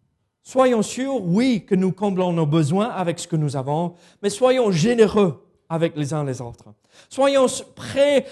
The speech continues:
à donner quand il y a un vrai besoin. Mais nous, je vois aussi en verset quatre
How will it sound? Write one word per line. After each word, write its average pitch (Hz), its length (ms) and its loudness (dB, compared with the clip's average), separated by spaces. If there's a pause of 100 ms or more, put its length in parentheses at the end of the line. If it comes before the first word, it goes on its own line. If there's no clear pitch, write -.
à 220 140 0
donner 247 420 4
quand 220 240 -6
il 208 160 -8
y 202 80 2
a 190 160 -2
un 180 80 -2
vrai 165 220 2
besoin. 139 420 0 (1700)
Mais 247 80 2
nous, 262 160 6 (420)
je 208 140 -4
vois 269 240 2
aussi 269 400 -4
en 214 100 0
verset 208 540 0
quatre 208 460 -4